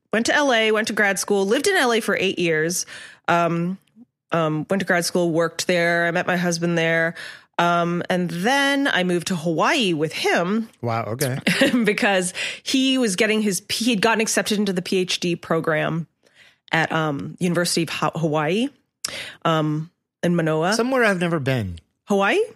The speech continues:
Speaker 2: Yeah.
Speaker 1: It's really great.
Speaker 2: Should I make a point of going, or is it, you know, if you have the opportunity to go?
Speaker 1: I think, okay, so Hawaii was really hard for me to live in because it's very expensive.
Speaker 2: Yep.
Speaker 1: But if you're
Speaker 2: And you
Speaker 1: going
Speaker 2: gotta
Speaker 1: on
Speaker 2: eat Spam.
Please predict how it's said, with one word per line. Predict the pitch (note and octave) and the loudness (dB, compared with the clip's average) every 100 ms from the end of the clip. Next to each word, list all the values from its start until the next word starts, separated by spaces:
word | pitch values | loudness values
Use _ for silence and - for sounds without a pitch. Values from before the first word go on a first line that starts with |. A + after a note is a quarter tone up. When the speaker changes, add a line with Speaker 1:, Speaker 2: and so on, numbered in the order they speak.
| _ _ - | _ _ -2
Speaker 2:
Yeah. | D3+ A2+ - - | 0 0 -4 -6
Speaker 1:
It's | - D#4 | -2 0
really | C4 C4 A#3+ | 2 2 2
great. | F#3 F3 F3+ | 2 2 0
Speaker 2:
Should | G#3 | -2
I | F#3 | 2
make | F3+ G3+ | 2 4
a | |
point | F#3 - G#3 | 0 2 2
of | G3 E3+ | 2 2
going, | F3+ G3+ A3 G#3+ | 4 4 2 2
or | D#3 | 4
is | D#3 C3+ | 4 2
it, | D#3 | 0
you | F#3 | 2
know, | E3 | 2
if | D3 | 4
you | F3 | 4
have | D#3 | 4
the | |
opportunity | D#3 C#3 B2+ D#3 C3 A2 | 2 2 -2 0 0 0
to | |
go? | A2 G#2 - - | -2 -4 -4 0
Speaker 1:
I | C#4 F#4+ | 2 2
think, | G#4+ E4+ D4+ - - _ _ _ _ _ _ _ - | 0 0 -2 -4 -16 _ _ _ _ _ _ _ -2
okay, | G#3 G3 | 0 0
so | - G#3 | 2 0
Hawaii | F3+ A3+ B3 D#4 | 2 2 2 2
was | E4 F#3+ | 2 0
really | E3+ A#3 B3+ C4+ | 0 2 2 2
hard | A#3+ F#3+ F#3+ | 2 2 2
for | F#3 G#3 | 0 0
me | F#3+ | 0
to | E3+ | 0
live | D#3 D#3 | 0 0
in | F#3 A3+ | 0 0
because | G#3+ G3+ | 0 0
it's | F3 | 0
very | D#3 D#3 E3 | 0 0 0
expensive. | D#3+ - - - - - - | -2 -4 -2 -4 -4 -6 -4
Speaker 2:
Yep. | F#3 - - - - | -4 -6 -14 -12 0
Speaker 1:
But | A3 - | 2 2
if | G3 | 0
you're | A#3 | 2
Speaker 2:
And | D#3 | 2
you | |
Speaker 1:
going | - | 4
Speaker 2:
gotta | C#3 C3+ | 4 4
Speaker 1:
on | |
Speaker 2:
eat | A#2 | 0
Spam. | - A#2+ A2 F2 | -2 -2 -2 -4